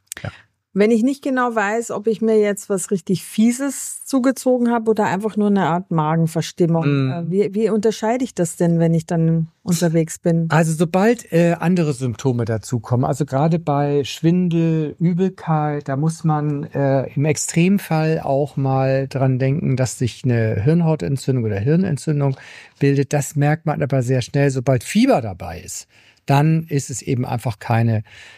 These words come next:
Speaker 1: Kinetose, dann ist es halt keine Sehkrankheit, sondern dann ist es was anderes. Äh, also Fieber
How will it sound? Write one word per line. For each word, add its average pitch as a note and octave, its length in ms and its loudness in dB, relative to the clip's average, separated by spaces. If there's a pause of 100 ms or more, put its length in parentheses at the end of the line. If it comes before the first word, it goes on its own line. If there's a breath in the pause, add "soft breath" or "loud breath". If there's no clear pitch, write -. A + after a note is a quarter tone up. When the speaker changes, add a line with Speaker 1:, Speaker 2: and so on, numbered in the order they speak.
(120)
Speaker 1:
Kinetose, C#3 720 2
dann A#2 160 -2
ist A#2+ 140 -8
es - 160 -8
halt A#2+ 160 -4
keine A2 240 0
Sehkrankheit, B2 1080 0
sondern A#2 320 0
dann A2+ 160 0
ist A#2 140 -2
es A2 120 -6
was G#2+ 160 -4
anderes. D#3+ 640 0 (580 loud breath)
Äh, - 60 2
also C3 380 2
Fieber G3+ 600 0